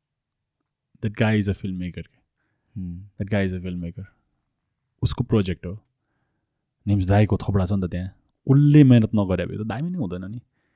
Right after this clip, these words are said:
Speaker 1: He's a very good filmmaker जस्तो लाग्यो मलाई। फिल्ममेकर हुनको लागि डिरेक्टर हुनु पर्दैन, क्यामेराम्यान के पनि हुनु पर्दैन के। एउटा सेन्स हुन्छ के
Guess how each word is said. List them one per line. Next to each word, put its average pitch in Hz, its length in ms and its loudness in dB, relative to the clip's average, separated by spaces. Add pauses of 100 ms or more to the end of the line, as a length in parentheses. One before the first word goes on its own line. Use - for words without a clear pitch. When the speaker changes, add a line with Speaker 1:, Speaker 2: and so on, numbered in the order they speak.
(280)
Speaker 1:
He's 151 140 4
a 165 60 4
very 202 160 8
good - 140 6
filmmaker 107 280 6
जस्तो 98 220 -6
लाग्यो 92 300 -8
मलाई। 107 180 -8
फिल्ममेकर 160 360 4
हुनको 92 220 4
लागि 95 140 0
डिरेक्टर 110 280 0
हुनु 85 140 -2
पर्दैन, 95 280 0
क्यामेराम्यान 95 400 -4
के - 140 -12
पनि 151 180 4
हुनु 87 140 2
पर्दैन 90 260 -4
के। 92 60 -10
एउटा - 920 -10
सेन्स 127 380 4
हुन्छ 85 180 -4
के 101 120 -8